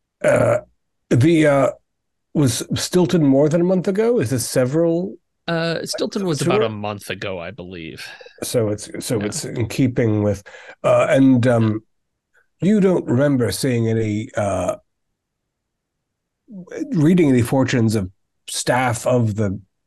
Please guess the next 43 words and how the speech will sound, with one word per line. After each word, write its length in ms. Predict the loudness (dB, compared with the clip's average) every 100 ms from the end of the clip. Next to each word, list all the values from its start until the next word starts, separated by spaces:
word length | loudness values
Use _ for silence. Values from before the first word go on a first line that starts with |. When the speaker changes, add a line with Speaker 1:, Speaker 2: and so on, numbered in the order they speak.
| _ _ _ _ -6 -4
Speaker 1:
you 60 |
know, 140 | -2 -2
the 100 | -2
larger 760 | -2 0 0 0 0 0 0 -4 -10 -10 -6
changing 580 | -2 2 2 2 -2
community 640 | -2 -2 0 0 0 -2 -2
that 220 | -4 -6 _ -10
Speaker 2:
I'm, 380 | -4 -2 -2 -6 -4
I'm 160 | -4
sure 280 | -2 0 0
I 120 | 0
could 240 | 0 -2 0
have. 320 | -4 -4 -4
I 220 | -2 -4
probably 640 | -6 -4 -2 -2 -6 -6 -8
did. 500 | -4 -2 -2 -4 -10 -14 -10
Um, 540 | -6 -4 -4 -6 -10 -18 _ _ _ _ _ _ _ _ _ _ _ _ _ _ _ -12
I 60 |
Speaker 1:
Hmm. 60 | -6
Speaker 2:
mean, 220 | -4 -4
it's, 300 | -4 -6 -6
uh, 320 | -4 -2 -4 -8 -8
they 200 | -4 0
would 160 | 0 0
have 80 |
had 180 | 0 -2
to 60 | -2
get 140 | -4
a 60 | -4
ticket 360 | -4 -4 -4 -6
the 80 | -10
same 240 | -4 -4
as 120 | -2 -4
any 180 | -4
other. 220 | -4 -4 -4
So 240 | -4 -6 _ _ _
that's 200 | -4 -4
very 300 | 0 0 2
possibly 500 | 0 -2 -2 -4 -2
what 180 | -2 -2
this 160 | -2 -2
fella 300 | 0 2 2
is. 400 | 0 -4 -8